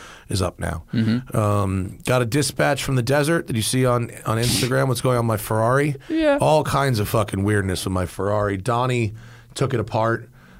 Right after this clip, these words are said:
Speaker 1: Um, you know, hi-, his assi-, his original assignment was, uh, you know, we're rebuilding the suspension, so shocks, bushings. Uh, we're,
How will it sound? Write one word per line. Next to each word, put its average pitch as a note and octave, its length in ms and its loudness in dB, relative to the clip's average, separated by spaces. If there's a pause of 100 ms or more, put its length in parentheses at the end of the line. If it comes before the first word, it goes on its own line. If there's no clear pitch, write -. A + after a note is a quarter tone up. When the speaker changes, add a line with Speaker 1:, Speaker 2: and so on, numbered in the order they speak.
(160)
Speaker 1:
Um, F#2 460 -2 (500)
you F3 100 2
know, C3+ 260 2
hi-, C#3 300 0
his D#3 240 2
assi-, C#3 380 2
his C#3+ 160 4
original D#3 400 2
assignment D#3 520 0
was, G2 400 0 (440)
uh, G#2 420 2 (140)
you A#2 80 0
know, F#2+ 180 0 (480)
we're A2 120 0
rebuilding C3 420 4
the A2+ 60 2
suspension, G#2 720 -2
so - 180 -6
shocks, - 520 0
bushings. G#2+ 760 -2 (440)
Uh, G2 320 2
we're, G2 120 0